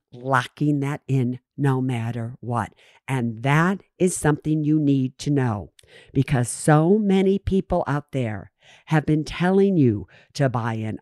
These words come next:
I bond, lock in the fixed rate. The fixed rate is great, and the fixed rate is great as long as we have inflation. But if we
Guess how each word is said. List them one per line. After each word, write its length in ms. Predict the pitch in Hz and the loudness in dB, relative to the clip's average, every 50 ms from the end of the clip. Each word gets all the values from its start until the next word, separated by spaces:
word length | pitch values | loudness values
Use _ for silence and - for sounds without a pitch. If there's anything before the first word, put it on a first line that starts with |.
| _ - | _ 0
I 260 | 151 160 165 170 180 | 2 4 4 4 2
bond, 420 | 160 175 170 170 165 165 165 165 - _ _ _ _ _ - | 0 -2 -4 -4 -4 -4 -6 -6 -8 _ _ _ _ _ -8
lock 500 | 123 110 107 117 139 151 175 190 - - | -8 -4 0 4 4 6 4 4 2 -2
in 140 | 185 190 180 | -2 -2 -2
the 80 | 170 | -4
fixed 420 | - - - 175 170 - - - - | -6 -8 -8 -8 -8 -8 -12 -8 -4
rate. 300 | 160 156 151 156 - - _ _ _ | -2 -2 -2 -2 -4 -8 _ _ _
The 100 | - - | -16 -16
fixed 460 | - - - - 185 185 - - - 175 | -16 -4 2 2 2 2 2 -2 -4 -2
rate 200 | 170 170 170 160 | -2 -2 -2 -2
is 200 | 170 160 143 - | -4 -6 -8 -10
great, 340 | - 165 156 156 160 160 - | -8 -6 -4 -4 -4 -4 -4
and 120 | 170 175 196 | -2 -2 -2
the 60 | 185 | -2
fixed 360 | - - 226 - - - - | -2 -6 -6 -6 -6 -6 -4
rate 200 | 202 196 - _ _ - | -2 -2 -4 _ _ 0
is 300 | 185 233 240 208 - - | 2 2 2 0 -6 -8
great 480 | - 151 143 117 101 - _ - - _ _ _ _ _ _ _ _ - _ - | -4 -2 0 0 -2 -4 _ -20 -20 _ _ _ _ _ _ _ _ -4 _ 2
as 140 | 160 147 | 2 4
long 200 | 170 151 156 151 | 4 2 2 2
as 140 | 156 143 - | 0 -2 -4
we 100 | 156 151 | -6 -4
have 220 | 139 143 139 139 143 | -4 -4 -4 -4 -4
inflation. 880 | 139 135 - - - 170 185 214 240 226 - - - 85 - - - _ _ _ _ _ _ _ _ _ _ _ _ _ _ _ _ _ _ _ _ _ - | -4 -6 -8 -6 -2 0 0 0 0 -2 -6 -8 -8 -10 -12 -16 -20 _ _ _ _ _ _ _ _ _ _ _ _ _ _ _ _ _ _ _ _ _ -4
But 180 | - 165 - _ _ - | -2 -2 -2 _ _ 6
if 340 | 190 226 233 - - - 180 | 6 6 6 4 -2 -8 -4
we 200 | 202 214 196 | -4 -4 -4